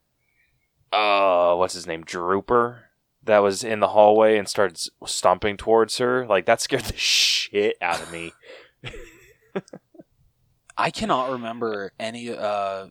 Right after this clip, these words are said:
Speaker 2: I cannot link the names to the actual Banana Splits for some reason. I don't know why.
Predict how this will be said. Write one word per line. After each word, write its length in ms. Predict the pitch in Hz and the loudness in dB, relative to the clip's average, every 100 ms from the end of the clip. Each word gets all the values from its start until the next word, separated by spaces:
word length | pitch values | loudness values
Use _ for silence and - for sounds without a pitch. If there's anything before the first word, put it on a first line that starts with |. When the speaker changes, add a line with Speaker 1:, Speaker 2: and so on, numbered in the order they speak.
| - | -18
Speaker 2:
I 60 | - | -16
cannot 320 | - 127 123 | -12 -10 -10
link 340 | 101 107 107 - | -10 -12 -14 -14
the 100 | 101 | -12
names 580 | 98 98 95 92 87 - | -10 -12 -14 -12 -10 -10
to 140 | - | -10
the 120 | 95 92 | -10 -10
actual 320 | 92 - 92 | -10 -10 -12
Banana 340 | 92 90 87 | -14 -16 -12
Splits 320 | - 95 87 | -12 -12 -14
for 120 | - 90 | -12 -8
some 240 | - 92 | -8 -8
reason. 220 | 85 90 | -14 -16
I 80 | 90 | -16
don't 160 | 90 90 | -16 -16
know 80 | 90 | -14
why. 340 | 87 85 80 | -10 -10 -12